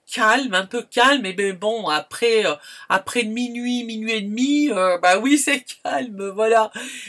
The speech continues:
Et on s'est mise, au lieu de se mettre en travers, on s'est vraiment mise en long. On avait pas mal de longueur, donc à nous deux, on prenait que trois places, ce qui est quand même pas mal, on n'empêchait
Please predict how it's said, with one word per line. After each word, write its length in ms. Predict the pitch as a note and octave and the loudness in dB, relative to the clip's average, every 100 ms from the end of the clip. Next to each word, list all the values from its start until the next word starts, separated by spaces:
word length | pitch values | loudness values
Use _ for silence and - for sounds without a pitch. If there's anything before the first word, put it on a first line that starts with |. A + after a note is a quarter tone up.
| F3+ - | -12 0
Et 240 | A#3 A#3+ | 4 6
on 200 | A3 A3 | 4 0
s'est 220 | - A#3 | -2 -2
mise, 480 | A3 C#4+ D#4 C#4+ A3 | -2 -2 0 -2 -4
au 60 | A3+ | -4
lieu 140 | B3 | -4
de 40 | B3 | -4
se 120 | B3 | -2
mettre 240 | B3 F#3 | -2 -4
en 80 | F#3 - | -10 -8
travers, 560 | - G#3+ G#3 A#3+ B3+ | -6 -4 2 4 4
on 60 | G3+ | 0
s'est 120 | - | -8
vraiment 360 | D#3+ G3+ G#3+ A3+ | -8 -8 -8 -8
mise 260 | A#3 G#3 - | -10 -12 -8
en 140 | F#3+ | -6
long. 440 | G3 G3 G3 A#3 C4 - - - - | -4 -2 -4 -6 -10 -20 -20 -18 -8
On 80 | F#3+ | -4
avait 140 | G3+ | -2
pas 140 | - | 0
mal 220 | B3+ C#4+ C#4 | 4 2 2
de 100 | A#3+ | -2
longueur, 760 | A3+ G#3+ G#3 G3+ A#3+ B3+ F#3 _ - _ | -2 -2 0 0 -2 -4 -8 _ -20 _
donc 240 | F3+ G3 - | -6 -6 -2
à 140 | G3+ | -2
nous 180 | G#3+ A#3+ | -2 -6
deux, 340 | F#3+ B3 C4 B3 | -4 0 0 0
on 100 | F#3+ | -6
prenait 400 | - G3+ G3 - _ | -10 -8 -8 -10 _
que 340 | - E4+ D#4+ B3+ _ _ _ _ | 2 6 6 2 _ _ _ _
trois 420 | - - F#3+ G3 - | -18 -8 -6 -6 -4
places, 640 | G3+ G#3+ B3+ - - - _ - - - - - _ | 0 0 -2 -6 -6 -10 _ -20 -20 -20 -20 -20 _
ce 100 | - | -14
qui 80 | - | -8
est 80 | G3 | -4
quand 120 | A3+ | 0
même 200 | A3+ A3 | 0 -2
pas 200 | - G#3+ | 0 0
mal, 300 | G#3+ A3 B3 | 6 6 6
on 80 | G3 | 0
n'empêchait 640 | E3 E3 G3 - - - | -4 -6 -6 -6 -6 -8